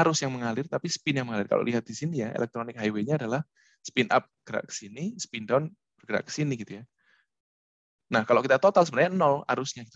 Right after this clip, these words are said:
Tapi, tapi net, eh, spin-nya itu ada gitu ya, perubahan per-, per-, per-, penjalaran spin-nya gitu ya. Nah, ke depan selain ada spin, apalagi yang bisa kita mainkan? Ada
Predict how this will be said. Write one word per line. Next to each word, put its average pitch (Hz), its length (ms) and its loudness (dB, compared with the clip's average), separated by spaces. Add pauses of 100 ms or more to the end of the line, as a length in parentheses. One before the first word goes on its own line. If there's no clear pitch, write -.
Tapi, 208 320 -4 (400)
tapi 143 240 -4 (300)
net, 165 220 2 (600)
eh, 131 400 0 (380)
spin-nya 196 480 -2
itu 196 100 4
ada 165 320 4
gitu 104 160 -14
ya, 101 160 -20
perubahan 120 400 -8
per-, - 160 -18
per-, - 200 -16
per-, 120 180 -8
penjalaran 107 420 2
spin-nya 104 480 -6
gitu - 160 -20
ya. - 80 -20 (640)
Nah, 117 140 2
ke 123 80 0
depan 160 260 4
selain 151 240 4
ada 123 160 0
spin, 190 240 -6
apalagi 180 320 0
yang 147 80 -8
bisa 127 160 -10
kita 120 160 -12
mainkan? 120 400 -10 (680)
Ada 127 340 0